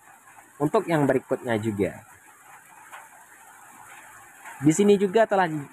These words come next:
dijelaskan ya, teman-teman, ya, rezeki kalian akan mudah dalam bulan ini, tapi jangan lupa untuk berbagi terhadap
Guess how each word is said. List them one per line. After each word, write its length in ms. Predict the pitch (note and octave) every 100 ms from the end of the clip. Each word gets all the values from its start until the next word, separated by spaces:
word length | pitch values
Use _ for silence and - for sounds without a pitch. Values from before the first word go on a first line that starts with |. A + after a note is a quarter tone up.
| C#3+
dijelaskan 480 | D3+ D3 - E3 D3+
ya, 80 |
teman-teman, 400 | A2+ A2 A2 A#2+
ya, 160 | A#2 G#2+
rezeki 400 | A#2+ B2 C3+ C#3+
kalian 240 | D#3 F#3
akan 220 | E3 D3+ C#3+
mudah 320 | C3 B2+ C#3 - - - A2+
dalam 400 | A2+ D#3+ F3 F3+
bulan 240 | D#3 C3+ B2+
ini, 480 | C#3 A#2 A2 F#3+ - - - - -
tapi 320 | - E3+ A3+ F#3
jangan 240 | D#3+ D#3+
lupa 240 | D#3 E3+
untuk 240 | D3+ D3+ C3
berbagi 400 | B2+ B2 B2 C3
terhadap 320 | C3 B2